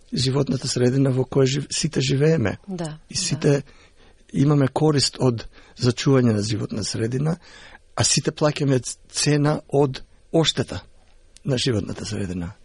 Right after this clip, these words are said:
Speaker 2: Да. Добро смислен проектот затоа што еднината на животната средина е во рацете на, на младите. Што повеќе се подготвени, имаме шанса, нели, и да измениме нешто.
Speaker 1: Секако. И би
Speaker 2: Да.
Speaker 1: сакале да го развиеме овој проект и преку,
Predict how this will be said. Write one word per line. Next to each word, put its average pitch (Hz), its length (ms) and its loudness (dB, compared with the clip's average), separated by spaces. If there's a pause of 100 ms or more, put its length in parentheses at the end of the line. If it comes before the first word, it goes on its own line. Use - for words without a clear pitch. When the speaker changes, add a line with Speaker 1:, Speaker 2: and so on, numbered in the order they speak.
Speaker 2:
Да. 160 180 -14 (600)
Добро 208 280 0
смислен 151 580 -4 (100)
проектот 160 360 -6
затоа 165 300 -6
што 147 540 -10
еднината 160 520 2
на 139 120 -8
животната 135 460 -10
средина 147 520 -8
е 175 80 -4
во 156 100 -4
рацете 151 420 -2
на, 139 200 -8
на 147 120 -8
младите. 147 720 -4
Што - 200 -8
повеќе 170 360 -4
се 160 120 -8
подготвени, 165 680 -4
имаме 175 300 -2
шанса, 170 500 -2
нели, 147 420 -10 (100)
и 196 60 -6
да 170 100 0
измениме 175 460 2
нешто. 131 340 -6 (340)
Speaker 1:
Секако. - 560 0
И 175 80 4
би 160 120 0
Speaker 2:
Да. - 60 -2
Speaker 1:
сакале 220 420 2
да 160 140 2
го 147 140 4
развиеме 160 400 4
овој 135 240 2
проект 151 360 0
и 135 140 -2
преку, - 340 -2